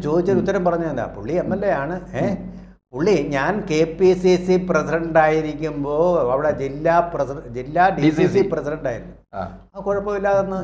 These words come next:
Speaker 1: ജോലി ചെയ്തു എന്നാ പറഞ്ഞത്. എന്ന്
Speaker 2: ആ.
Speaker 1: പറഞ്ഞാൽ എന്തുവാ?
Speaker 2: ആ.
Speaker 1: ഇവന്
Speaker 2: ആ.
Speaker 1: ഒരു ഡി സി സി പ്രസിഡന്റ് ആയിട്ടിരുന്ന ഇവനാണ്
Speaker 2: ആ.
Speaker 1: എന്ന് പറഞ്ഞാൽ ഞാനാണ് കെ പി സി സി പ്രസിഡന്റ് ആയിട്ടിരിക്കാൻ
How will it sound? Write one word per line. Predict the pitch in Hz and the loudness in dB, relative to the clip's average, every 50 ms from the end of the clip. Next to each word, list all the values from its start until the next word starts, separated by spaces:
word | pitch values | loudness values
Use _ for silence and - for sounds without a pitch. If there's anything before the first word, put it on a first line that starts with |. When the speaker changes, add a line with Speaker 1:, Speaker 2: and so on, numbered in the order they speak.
| - | -4
Speaker 1:
ജോലി | - 165 175 170 170 | -4 -2 -2 0 0
ചെയ്തു | 170 170 165 175 | 0 0 0 -2
എന്നാ | 175 170 170 165 | 0 0 0 0
പറഞ്ഞത്. | 160 156 147 143 127 123 | 2 0 0 -2 -2 0
എന്ന് | - 185 180 | 4 6 6
Speaker 2:
ആ. | |
Speaker 1:
പറഞ്ഞാൽ | 170 170 180 180 170 | 6 6 6 4 2
എന്തുവാ? | 165 170 175 175 156 147 - - - - - - - | 2 2 4 4 4 4 2 -2 -8 -12 -12 -4 -2
Speaker 2:
ആ. | - - - - - - - - | -2 -2 -4 -6 -8 -8 -6 -4
Speaker 1:
ഇവന് | 127 135 143 - 160 175 180 156 156 180 190 185 - - - - - - - | -4 -2 0 0 2 2 2 0 0 -2 -4 -6 -8 -12 -14 -16 -16 -6 0
Speaker 2:
ആ. | 120 - - | 2 2 2
Speaker 1:
ഒരു | 170 175 175 175 | 4 2 2 0
ഡി | 170 147 143 147 165 147 | 0 -2 -2 -2 0 2
സി | 175 180 170 | 2 2 4
സി | 180 190 | 4 0
പ്രസിഡന്റ് | - - 151 147 139 160 170 175 170 165 | 0 0 -2 -2 0 -2 -2 0 0 2
ആയിട്ടിരുന്ന | 160 151 151 147 147 151 151 165 165 | 2 2 0 -2 -4 -8 -6 -6 -6
ഇവനാണ് | 156 127 135 139 135 120 104 95 95 92 - - - - | -2 -2 -2 0 -2 -4 -6 -8 -10 -14 -16 -16 -10 -6
Speaker 2:
ആ. | 98 90 92 - - - | -6 -6 -6 -10 -14 -10
Speaker 1:
എന്ന് | 123 127 143 160 | -8 -6 -4 -2
പറഞ്ഞാൽ | 160 147 147 151 151 165 170 156 139 | 0 0 0 0 -2 -4 -4 -2 -2
ഞാനാണ് | 131 135 143 160 170 165 160 165 180 | -2 -2 -2 -2 -2 0 0 0 0
കെ | 170 139 143 | 0 -2 -4
പി | 143 160 160 143 | -2 -4 -4 -2
സി | 160 160 | -2 -2
സി | 165 175 175 | -2 -2 -2
പ്രസിഡന്റ് | 156 143 139 156 160 156 151 156 147 165 147 139 143 | 0 -2 0 0 0 0 0 -2 -2 -2 -4 -4 -4
ആയിട്ടിരിക്കാൻ | 147 156 - 165 147 143 147 160 165 | -4 -4 -6 -8 -8 -6 -6 -6 -6